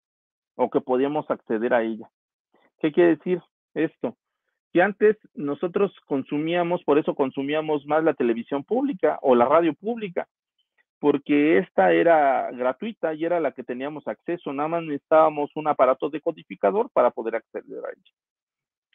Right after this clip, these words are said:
Pero, eh, aquellos que podían pagar televisión privada, pues, se beneficiaban de ello, tenían más oferta informativa.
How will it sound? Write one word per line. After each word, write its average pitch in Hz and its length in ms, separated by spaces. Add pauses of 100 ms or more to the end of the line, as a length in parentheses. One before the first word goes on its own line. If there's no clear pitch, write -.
(440)
Pero, 220 480
eh, 151 340
aquellos 202 460
que 185 100
podían 175 440
pagar 156 360
televisión 147 520
privada, 151 640
pues, 120 120 (460)
se 120 100
beneficiaban 120 640
de - 80
ello, 208 240 (280)
tenían 147 360
más 160 300
oferta 147 560
informativa. 123 720